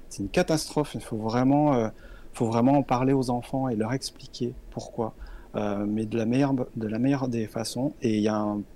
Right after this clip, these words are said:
un album jeunesse qui est magnifique, euh, qui exprime tellement bien ça. Ça s'appelle Parte-, Partir au-delà des frontières. C'est chez Gallimard Jeunesse et c'est fait par Francesca Sana. Et c'est un,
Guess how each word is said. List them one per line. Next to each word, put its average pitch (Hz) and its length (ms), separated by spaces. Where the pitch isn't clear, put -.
un 104 400
album 131 400
jeunesse 123 380
qui - 160
est 110 300
magnifique, 156 680
euh, 104 160
qui 104 220
exprime 123 500
tellement 175 300
bien 131 240
ça. - 260
Ça - 120
s'appelle 123 360
Parte-, 147 540
Partir 147 380
au-delà 120 300
des 117 100
frontières. 120 600
C'est - 220
chez 117 180
Gallimard 131 420
Jeunesse 123 540
et 117 80
c'est 110 300
fait 135 240
par 117 300
Francesca 131 560
Sana. 107 340
Et 117 80
c'est - 240
un, 110 260